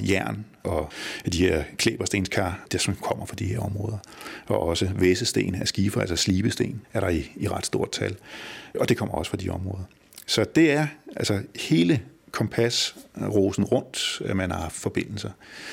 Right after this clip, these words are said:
Og det synes jeg er interessant, når min opfattelse er samtidig, at det ikke er en egentlig handelsplads. Altså det er ikke sådan, sådan netop som du også, øh, selv har været inde på, om man er kommet udefra, altså købmændene er strømmet til og har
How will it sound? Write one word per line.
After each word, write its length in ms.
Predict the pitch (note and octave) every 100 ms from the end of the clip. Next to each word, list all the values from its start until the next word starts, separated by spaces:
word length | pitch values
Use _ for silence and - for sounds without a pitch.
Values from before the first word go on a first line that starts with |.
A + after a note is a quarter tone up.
| - -
Og 100 | -
det 80 | D#3+
synes 120 | E3+ F#3
jeg 60 |
er 40 | D#3
interessant, 460 | A2 A2+ D3 E3+
når 180 | B2 A#2 -
min 300 | - - -
opfattelse 400 | A2 - A2+ F#2+
er 60 | F#2
samtidig, 300 | A2+ A#2 -
at 40 |
det 60 | -
ikke 300 | A#2+ A#2+ -
er 140 | G2+
en 160 | - A#2
egentlig 320 | A#2 - A2+
handelsplads. 540 | - - - G2 F2+
Altså 200 | - -
det 120 | A2 A2+
er 40 |
ikke 140 | C#3
sådan, 260 | C#3+ A#2+ A2+
sådan 180 | A#2+ A2
netop 240 | G#2+ G#2+
som 240 | - G#2+ G2+
du 260 | - -
også, 300 | G2 G#2 -
øh, 60 | - - - - - -
selv 180 | - -
har 40 |
været 100 | F#2+
inde 120 | F#2
på, 280 | A#2 G#2+ G#2 -
om 100 | G2+
man 160 | F#2
er 40 | F2+
kommet 280 | - G2+ -
udefra, 600 | G#2+ A#2 B2+ G2+ F#2+ F#2+ -
altså 220 | - G2+
købmændene 420 | - G2 A2 F#2+
er 100 | F2
strømmet 440 | - - G2 A2+
til 300 | - G2+ G2+
og 220 | - G2 F#2+
har 140 | F#2+